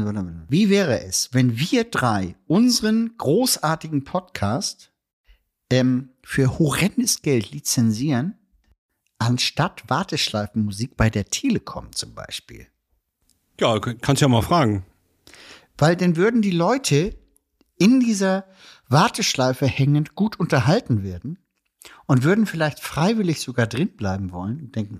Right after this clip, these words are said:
Speaker 1: oh, warte, jetzt habe ich die Antwort auf die und die Frage gar nicht gehört. Schade, dass Sie schon drin, dran sind, Herr,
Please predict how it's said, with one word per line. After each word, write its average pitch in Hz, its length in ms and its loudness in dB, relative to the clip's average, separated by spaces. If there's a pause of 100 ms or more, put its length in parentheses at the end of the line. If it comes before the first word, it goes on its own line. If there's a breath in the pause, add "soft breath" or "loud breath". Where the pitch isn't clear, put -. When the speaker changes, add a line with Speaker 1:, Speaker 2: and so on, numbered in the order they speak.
(100)
Speaker 1:
oh, - 60 -6 (320)
warte, - 380 -10 (500 loud breath)
jetzt 110 220 -2
habe 127 100 -2
ich 113 120 -4
die - 160 -8
Antwort 135 440 0
auf 113 140 -6
die 131 180 0
und 151 120 -4
die 127 60 -10
Frage 131 420 -4
gar 101 200 -8
nicht - 160 -12
gehört. 90 340 -6
Schade, 131 360 -4
dass - 240 -6
Sie 117 140 0
schon 113 200 -6 (200)
drin, 131 360 -2
dran 143 260 -4
sind, 107 280 -10
Herr, 101 240 -8